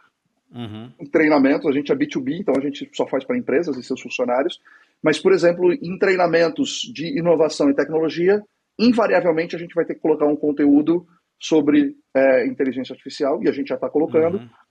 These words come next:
Speaker 2: E falando principalmente dessa habilidade que todo mundo vai ter que desenvolver, que é aprender a fazer prompts e criar perguntas pra você conseguir extrair o melhor da inteligência artificial. Então, e-,
Speaker 1: Uhum.
Speaker 2: esse aspecto foi muito interessante.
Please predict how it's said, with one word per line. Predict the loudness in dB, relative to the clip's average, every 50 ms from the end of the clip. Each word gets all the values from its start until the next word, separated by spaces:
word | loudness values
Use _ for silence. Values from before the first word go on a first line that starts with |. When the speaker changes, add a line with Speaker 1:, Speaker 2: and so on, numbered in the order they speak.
| _ _ -2
Speaker 2:
E | -2 0
falando | 0 2 2 4 4 2
principalmente | 2 0 -2 -2 -2 -4 -6 -4 -2
dessa | -2 -2 0 0 -2
habilidade | 2 2 2 4 4 2 2 0 -2
que | -2
todo | -2 -2 0
mundo | -2 0 0
vai | 0
ter | 0 -2
que | -8 -8
desenvolver, | -10 -6 -4 -2 0 0 0 -2
que | 2 2 2
é |
aprender | 2 2 0 -2 -4 -2 -2 -2
a |
fazer | -2 -2 -6 -6
prompts | 0 2 2 2 2 0 -6 -10 -10 -8
e | -8 -8
criar | -2 0 0 0 2
perguntas | 0 0 0 2 0 -2 -2 -4 -8 -10 -10 -18 _ _ _ _ _ _ _ _ _ _
pra | -2 0
você | 0 0 -2 -2
conseguir | -4 -4 -6 -4 -4 -6 -6
extrair | -6 0 2 4 4 4
o | 4
melhor | 4 4 4 4 4
da | 4 2
inteligência | 2 2 0 0 0 -2 -4 -4
artificial. | -8 -12 -14 -8 -4 -4 -4 -4 -6 -8 _ _ _ _
Então, | _ -2 -2
e-, | 0 0 -2 -2 -2 0 0 0 0
Speaker 1:
Uhum. | 2
Speaker 2:
esse | 2 0 2 0 -4
aspecto | -4 0 -2 -2 -2 -2 -4
foi | -2 0 0
muito | 0 -2 -2 -2 -2 -4
interessante. | 0 0 2 2 2 2 0 -2 -2 -2 -4 -10 -18